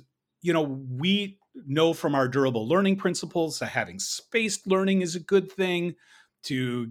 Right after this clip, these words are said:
give the neurons time to reform and all that. But, um, b-, but I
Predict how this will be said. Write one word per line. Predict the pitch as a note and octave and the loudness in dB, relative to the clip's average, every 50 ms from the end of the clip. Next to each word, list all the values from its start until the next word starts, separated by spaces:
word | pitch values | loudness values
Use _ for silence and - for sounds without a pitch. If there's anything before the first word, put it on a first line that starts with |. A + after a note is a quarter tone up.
| A#2 - | -4 2
give | - F#3 E3+ C#3+ | 2 2 2 2
the | C3 C3+ | -4 -4
neurons | B2+ C#3 F3+ G3+ G3 F#3+ F3+ F3+ D#3+ - | -2 2 4 4 6 6 4 4 2 -2
time | - - F3+ D#3+ D#3 | -2 0 0 0 0
to | C#3+ | -2
reform | C3+ C3 C3+ C3 C3 - F#3 F3 F3 E3+ E3+ E3+ D#3+ E3 | -2 -2 -2 -4 -4 -2 0 2 2 2 2 2 0 0
and | E3 D#3+ | 0 0
all | E3 D#3+ E3 | 2 2 4
that. | D#3 D#3+ D#3 D#3 D3 - D3 | 4 4 4 4 2 0 2
But, | D#3+ C#3+ C3+ A#2+ - _ _ _ _ _ _ _ _ _ _ - | 2 2 2 2 -4 _ _ _ _ _ _ _ _ _ _ -6
um, | C3+ B2+ A#2+ B2 A#2+ A#2 A2+ A2 A2+ - _ _ _ _ _ _ _ _ _ _ _ _ _ _ _ - D3 C3 | -4 -2 -2 -2 -4 -4 -6 -8 -10 -14 _ _ _ _ _ _ _ _ _ _ _ _ _ _ _ -20 -16 -12
b-, | G#3 G#3 - C3+ B2+ - | -8 -8 -8 -8 -8 -6
but | - F3+ F3+ | -2 0 2
I | F#3 E3+ D#3+ C#3 A#2 | 2 2 2 0 -4